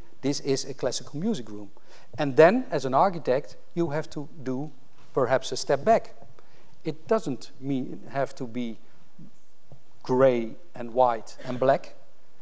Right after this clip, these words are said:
You have to design that or let loose and let the, uh, the, the, the, uh, the volunteers design that kind of, uh, uh, uh, rooms.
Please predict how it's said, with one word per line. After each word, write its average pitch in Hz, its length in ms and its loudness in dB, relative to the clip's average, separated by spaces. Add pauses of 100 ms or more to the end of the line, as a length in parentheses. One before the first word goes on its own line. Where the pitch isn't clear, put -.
(400)
You 131 140 -4
have 135 260 0
to 123 320 -2 (380)
design 123 500 2
that 117 340 -4 (160)
or 131 400 8 (400)
let 120 160 0
loose 135 520 0 (100)
and 123 180 -2
let - 380 -2 (140)
the, 117 180 2 (480)
uh, 113 400 0 (340)
the, 120 240 -8
the, 117 200 -4
the, 113 280 -4 (300)
uh, 117 420 -6
the 139 100 -2
volunteers 135 720 6
design 123 640 4 (240)
that 139 240 4
kind 135 360 0
of, - 340 -4 (460)
uh, - 20 -8
uh, 120 720 -8 (800)
uh, 135 40 -6
rooms. 135 560 -2